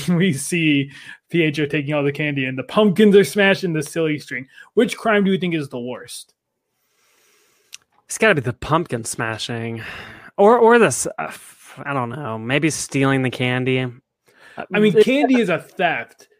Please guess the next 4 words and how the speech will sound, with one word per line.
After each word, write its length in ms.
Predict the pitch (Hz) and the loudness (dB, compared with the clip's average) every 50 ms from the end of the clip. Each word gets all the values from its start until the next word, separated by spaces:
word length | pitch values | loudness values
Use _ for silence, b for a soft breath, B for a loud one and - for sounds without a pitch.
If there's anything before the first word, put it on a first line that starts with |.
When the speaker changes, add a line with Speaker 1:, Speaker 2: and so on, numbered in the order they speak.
| _ _ _ _ _ _ | _ _ _ _ _ _
Speaker 1:
The 340 | - 226 165 165 160 160 151 | -16 -10 -6 -4 -4 -4 -6
pumpkins 600 | 151 - - - 202 202 - 226 220 214 175 151 | -8 -12 -8 -6 -6 -6 -4 -2 -4 -2 -2 -4
is 220 | 180 175 156 139 | -6 -6 -6 -8
a, 640 | 175 143 160 160 156 151 147 147 143 139 135 135 135 | -8 -8 -6 -6 -4 -4 -2 -2 -2 -2 -4 -6 -8